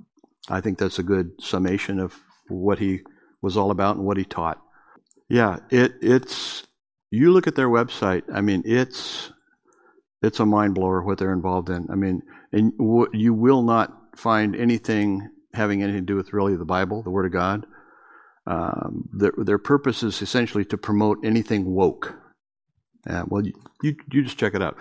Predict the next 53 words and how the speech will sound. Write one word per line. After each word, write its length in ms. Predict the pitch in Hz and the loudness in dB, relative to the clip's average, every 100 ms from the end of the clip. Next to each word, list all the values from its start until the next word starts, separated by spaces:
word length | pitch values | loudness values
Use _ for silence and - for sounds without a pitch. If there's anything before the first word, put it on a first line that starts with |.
| - | -4
But 180 | - - | -2 0
first, 260 | 185 160 - | 2 2 2
set 200 | 170 - | -2 0
that 200 | 120 - | -4 0
framework 460 | 151 151 120 107 | 4 6 4 2
by 260 | - 104 98 | 2 2 2
the 80 | 101 | 2
Master's 420 | 107 117 - 101 | 2 0 -2 -4
Seminary. 540 | 110 98 92 90 95 - - - - - | -2 -2 0 -2 -4 -6 -18 -20 -12 2
What 160 | 151 | 4
do 80 | 156 | 6
they 120 | 147 | 6
do? 200 | 131 135 | 8 6
What 180 | 104 127 | 6 2
are 40 | |
they 120 | 123 123 | 2 2
all 140 | 120 | 2
about? 360 | 107 113 90 - | 2 2 0 0
How 160 | 123 | 0
do 60 | 131 | 2
they, 260 | 127 117 | 0 0
how 120 | 127 131 | 0 0
do 60 | |
they 60 | 123 | 0
approach 360 | - 127 113 | 0 -2 -2
the 80 | - | -2
Word 140 | 110 110 | 0 0
of 100 | 92 | 0
God 220 | 107 104 | 0 2
and 120 | 98 | 0
they, 100 | 90 - - | -2 -4 -2
their 140 | 98 | -2
training 480 | - - 120 117 101 | -2 0 2 2 0
of 140 | - | -2
people? 380 | - 110 90 - - - - | 0 0 -2 -8 -14 -18 -6
And 200 | - 104 | 0 2
then, 240 | 110 117 110 | 4 2 2
uh, 220 | 101 98 135 | 2 0 -4
with 200 | 104 104 | -4 0
that 180 | 120 135 | 2 2
as 120 | 123 | 2
your 80 | 110 | -2
template, 440 | - 139 131 90 - | -2 -2 0 -4 2
go 140 | 107 | 2
look 160 | 104 104 | 2 0
at 80 | |
Union 300 | 80 110 101 | 0 2 2
<laughs> 0 | |
Theological 800 | - - - - 113 - 107 - - | 0 -6 -8 -2 -2 -2 -8 -8 -6
Seminaries. 560 | - 104 98 87 80 | -2 -2 -2 -4 -8
So, 300 | - 76 87 - - - - - - | -8 -6 -6 -10 -12 -12 -12 -16 -8
um, 340 | - - - - - - - | -6 -6 -8 -16 -20 -18 0
but 280 | 120 147 | 4 4